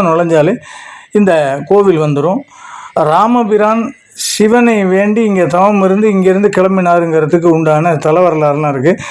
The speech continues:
ஏற்கனவே சொன்ன மாதிரி தல வரலாறை பத்தி இப்ப பேச வேண்டாம்னு நினைக்கிறோம். இப்ப நீங்க பார்த்துக்கிட்டு இருக்கிறது வெள்ளீஸ்வரர்,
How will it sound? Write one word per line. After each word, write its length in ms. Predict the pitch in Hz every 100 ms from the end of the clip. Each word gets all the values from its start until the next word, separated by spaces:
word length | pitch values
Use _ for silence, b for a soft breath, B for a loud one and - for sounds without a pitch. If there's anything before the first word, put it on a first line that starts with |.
| B B B -
ஏற்கனவே 440 | 175 190 185 190 185
சொன்ன 260 | 180 160
மாதிரி 280 | 160 156 185 147 131 -
தல 140 | 165 180
வரலாறை 360 | 196 180 165 151
பத்தி 180 | 143 175
இப்ப 260 | 165 147 135
பேச 160 | 151 147
வேண்டாம்னு 380 | 156 147 143 139
நினைக்கிறோம். 360 | 131 127 143 - b b b b -
இப்ப 200 | 165 196
நீங்க 200 | 185 156
பார்த்துக்கிட்டு 420 | 180 190 185 165
இருக்கிறது 340 | 156 151 180 165 135 127 277 143 _ _ _ _ _ _ _
வெள்ளீஸ்வரர், 680 | 165 220 233 196 165 123 117